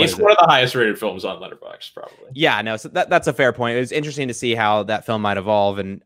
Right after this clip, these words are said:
Speaker 2: I think you could understand why, like Once Upon a Time in Hollywood, probably, why it maybe touched a couple nerves, uh, with people at the time for right, rightly or wrongly touched
Speaker 1: I
Speaker 2: some
Speaker 1: don't
Speaker 2: people's
Speaker 1: think it
Speaker 2: nerves.
Speaker 1: cheapens the subject matter at all, though. To, to, I think to the point that maybe most people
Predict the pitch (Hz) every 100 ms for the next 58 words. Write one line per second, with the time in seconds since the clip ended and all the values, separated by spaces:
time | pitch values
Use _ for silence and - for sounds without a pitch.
0 | - 156 185 131 - 113 110 - 110 101
1 | 101 98 - 127 156 175 165 - 143 147
2 | 151 147 156 143 107 107 98 101 - -
3 | _ 123 123 120 127 123 117 131 - -
4 | 123 110 110 110 98 - - _ _ _
5 | - 110 104 107 - 117 - 104 98 -
6 | _ _ 123 120 - 120 110 107 104 110
7 | 107 101 - _ _ - 139 151 165 165
8 | 151 175 170 175 165 139 127 120 117 113
9 | - 123 - - 120 113 101 98 92 -
10 | - 123 - 110 - 131 117 104 104 101
11 | 101 95 95 101 92 95 98 127 - -
12 | 120 135 123 - 120 - 123 113 107 90
13 | 107 104 101 107 104 - 110 107 82 -